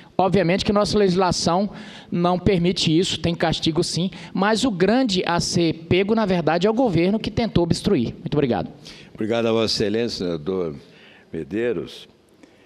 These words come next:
Speaker 2: E Vossa Excelência, com brilhantismo, fez referência também a essa inusitada nomeação do presidente Lula para o ministério.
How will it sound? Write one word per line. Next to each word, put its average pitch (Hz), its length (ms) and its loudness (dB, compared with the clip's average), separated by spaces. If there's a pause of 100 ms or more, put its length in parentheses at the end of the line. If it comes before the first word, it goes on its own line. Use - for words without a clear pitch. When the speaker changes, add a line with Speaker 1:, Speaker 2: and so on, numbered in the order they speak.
(360)
Speaker 2:
E - 240 -12
Vossa 87 280 -8
Excelência, 92 760 -4 (960)
com 92 200 -4
brilhantismo, 90 840 -4
fez 104 300 -4
referência 101 720 -4
também 85 680 -4 (680)
a 85 60 -6
essa 104 300 -2
inusitada 107 1400 -4
nomeação 107 920 -4
do 82 280 -8
presidente 87 520 -4
Lula 101 360 -2
para 95 560 -4
o 87 100 -6
ministério. 73 680 -6